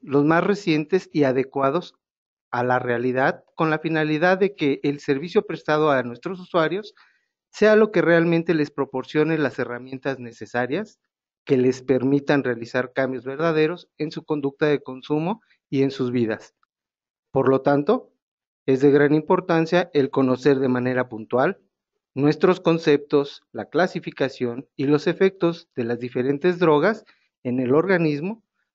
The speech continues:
para así tener un mejor dominio del tema. Y déjenme decirles que vamos a empezar por conocer estos conceptos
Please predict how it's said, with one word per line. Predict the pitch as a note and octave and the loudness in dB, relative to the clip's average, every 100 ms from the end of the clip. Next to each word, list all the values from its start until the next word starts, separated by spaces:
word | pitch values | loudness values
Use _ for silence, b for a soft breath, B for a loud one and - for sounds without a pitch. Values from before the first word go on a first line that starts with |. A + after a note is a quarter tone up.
| _ | _
para | E3+ E3+ | 0 2
así | E3 G#3 | 0 -4
tener | G3+ F#3+ F3 | 0 0 2
un | E3+ E3+ | 0 2
mejor | D#3+ - D3+ | 0 0 0
dominio | C#3+ C3+ C3+ C3+ A#2 | 0 -6 -8 -10 -12
del | G#2 | -12
tema. | G2 F2+ _ _ _ _ _ _ _ _ _ _ _ _ _ _ _ _ _ _ _ _ _ _ _ _ _ _ _ _ _ _ _ _ _ _ | -14 -18 _ _ _ _ _ _ _ _ _ _ _ _ _ _ _ _ _ _ _ _ _ _ _ _ _ _ _ _ _ _ _ _ _ _
Y | F3+ | 2
déjenme | G#3 A3+ A#3 | 4 4 4
decirles | G#3 F#3 G#3 G#3 G3+ | 4 4 4 4 4
que | G3 F#3+ G3 - _ _ | 4 4 2 -6 _ _
vamos | E3 G3 A3 A3 | -2 2 2 2
a | |
empezar | G3 D#3+ E3 D#3 D#3 | 2 0 2 2 2
por | - D#3 | -4 -4
conocer | - C#3+ C3+ - D3+ - _ _ _ _ _ _ _ _ _ _ _ _ _ | 0 2 2 2 2 0 _ _ _ _ _ _ _ _ _ _ _ _ _
estos | A3 A3 A3 G3 G3+ | 2 2 2 0 0
conceptos | E3 D#3 E3+ E3 - G#3+ - | -2 0 0 0 0 -2 -4